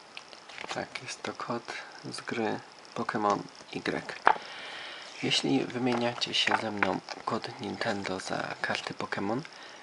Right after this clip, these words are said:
nie musicie do mnie wysyłać, e, zdrapek z kodami. Możecie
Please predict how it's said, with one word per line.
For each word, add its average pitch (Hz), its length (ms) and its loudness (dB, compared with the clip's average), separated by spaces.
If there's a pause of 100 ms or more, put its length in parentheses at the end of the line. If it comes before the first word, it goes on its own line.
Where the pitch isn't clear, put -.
(160)
nie 123 140 4
musicie 135 540 2
do 92 140 0
mnie 95 220 0
wysyłać, - 720 -2 (520)
e, 104 680 0 (380)
zdrapek - 680 0
z - 60 2
kodami. 82 460 -2 (220)
Możecie 131 560 4